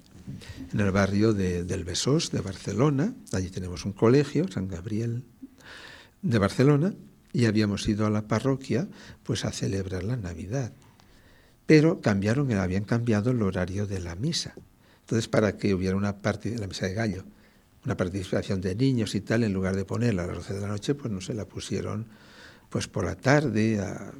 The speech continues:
las siete, o no sé, la adelantaron. Eh, al lado había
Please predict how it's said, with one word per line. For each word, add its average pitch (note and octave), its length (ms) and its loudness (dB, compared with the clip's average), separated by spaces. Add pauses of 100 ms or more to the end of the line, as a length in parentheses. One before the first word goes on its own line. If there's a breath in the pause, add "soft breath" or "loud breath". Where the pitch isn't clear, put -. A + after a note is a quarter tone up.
las - 160 -10
siete, - 540 -4
o G#2+ 180 -6
no A2 120 -10
sé, G#2+ 120 -6
la G#2 80 0
adelantaron. G#2+ 600 4 (1500 soft breath)
Eh, C3+ 680 6 (100)
al B2 180 6
lado C#3+ 320 6
había G#2+ 520 4